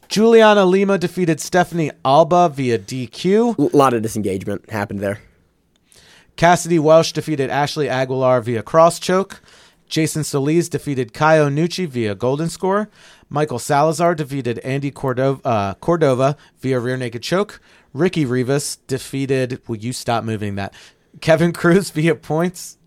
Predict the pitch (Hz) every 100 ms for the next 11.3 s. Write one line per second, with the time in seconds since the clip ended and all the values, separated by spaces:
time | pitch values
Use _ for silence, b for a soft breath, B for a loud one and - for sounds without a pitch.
0 | _ - 143 147 143 147 143 151 135 -
1 | 123 113 131 135 - 127 123 156 127 117
2 | 101 107 113 139 - 160 170 170 b b
3 | b b b 123 117 113 - 147 196 190
4 | 185 151 143 143 160 175 185 160 - 151
5 | 139 127 117 113 - b b b _ -
6 | 120 151 156 165 175 180 _ _ _ 143
7 | 185 208 - 143 117 113 _ - 123 117
8 | 107 - B B - 139 175 156 120 -
9 | _ - _ - 175 180 170 147 160 175
10 | 180 - - 120 117 107 123 113 185 220
11 | - 226 220